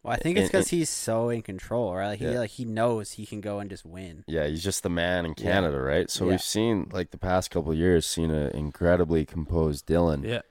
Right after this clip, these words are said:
Speaker 2: But then it was, like, just old Dylan came out at this race. Like, I don't know if you guys saw the, there was a clip where Grant Harlan basically got carted off
Speaker 1: Oh,
Speaker 2: the
Speaker 1: yeah.
Speaker 2: track.
Speaker 3: Yeah.
Speaker 2: It,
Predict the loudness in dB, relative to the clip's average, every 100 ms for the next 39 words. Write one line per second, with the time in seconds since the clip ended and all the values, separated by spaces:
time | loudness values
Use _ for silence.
0 | _ _ _ _ 0 2 6 6 6 0
1 | _ _ _ _ _ _ _ _ 0 4
2 | 4 6 4 4 -4 -4 -4 -2 4 4
3 | 4 4 4 4 2 -2 -2 -4 -4 -6
4 | -6 -4 -2 -2 0 0 2 2 4 6
5 | 6 6 2 6 6 4 6 10 10 8
6 | 4 2 4 6 4 2 4 4 4 -4
7 | 2 4 4 _ _ _ _ _ 2 6
8 | 6 6 4 4 2 2 2 4 6 6
9 | 2 0 _ _ _ -20 -10 -2 -2 0
10 | -2 0 0 -2 0 2 6 6 6 4
11 | 0 2 4 4 2 _ -16 -14 -14 _
12 | _ _ _ -6 0 0